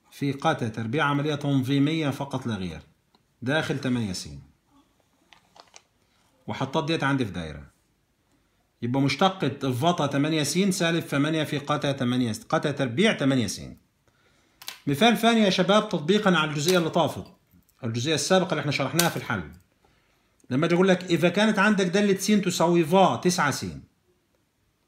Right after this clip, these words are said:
احسب دال شرطة س. اجي على جنب كده اقول له انا عندي الصاد تساوي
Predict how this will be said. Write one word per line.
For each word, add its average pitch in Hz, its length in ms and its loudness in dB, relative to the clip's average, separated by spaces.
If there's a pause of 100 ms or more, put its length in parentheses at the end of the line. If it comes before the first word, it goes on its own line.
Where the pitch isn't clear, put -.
احسب 233 440 2
دال 180 220 6
شرطة 170 340 0
س. 120 120 -6
اجي 139 360 -4
على 151 120 2
جنب 180 240 2
كده 185 180 0
اقول 165 180 -2
له 170 60 0
انا 151 80 -2
عندي 170 160 0
الصاد 175 300 -2
تساوي 190 460 -2